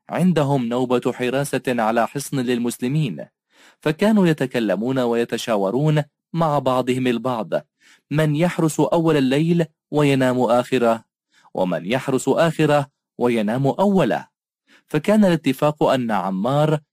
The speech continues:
ينام أول الليل وعباد بن بشر يحرس أوله. وفي وقت الحراسة على الجيش وقف عباد يصلي بالليل، يريد أن يجمع بين عين بكت من خشية الله وعين باتت تحرس في سبيل الله.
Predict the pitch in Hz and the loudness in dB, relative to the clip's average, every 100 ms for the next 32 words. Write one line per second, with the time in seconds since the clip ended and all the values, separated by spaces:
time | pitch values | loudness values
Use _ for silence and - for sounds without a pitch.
0 | _ 92 92 95 123 123 - 156 151 139 | _ -6 -4 -2 -2 -4 0 0 2 2
1 | 131 147 160 135 127 _ _ _ 92 76 | 2 2 2 2 -2 _ _ _ -6 -2
2 | 82 92 131 131 117 127 123 131 139 123 | -2 -2 0 0 0 0 0 0 0 -2
3 | - _ _ _ 143 156 - 135 143 131 | -4 _ _ _ -2 0 0 0 0 0
4 | 107 78 78 80 - _ _ _ _ - | 0 -2 -4 -6 -12 _ _ _ _ -4
5 | 139 165 196 208 127 110 95 104 120 107 | 0 2 2 0 -4 -4 -4 -4 -2 -4
6 | 104 98 127 147 147 143 139 147 135 123 | -2 -2 0 0 0 -4 -2 -2 0 0
7 | 101 98 135 143 135 135 - 123 127 123 | 0 0 0 -2 -2 -4 -2 -2 0 -2
8 | 139 170 156 90 78 _ _ _ _ - | 0 0 0 -2 -8 _ _ _ _ -6
9 | 104 120 123 110 110 110 117 123 107 107 | -2 0 2 0 0 -2 -2 -2 -2 -2
10 | 123 120 110 95 143 151 139 143 143 139 | -2 -2 -4 -4 -2 -2 -2 -2 -2 -4
11 | - 123 110 123 - 135 - 131 156 151 | -4 -6 -6 -8 -4 -2 -2 0 0 0
12 | 143 _ _ _ 87 80 117 123 113 104 | -2 _ _ _ -4 -2 -2 -2 -4 0
13 | 135 131 120 - 147 139 135 139 156 147 | 0 0 -2 -4 -2 -4 -4 -4 -4 -2
14 | 131 131 120 110 90 67 69 | -2 0 0 0 -2 -2 -6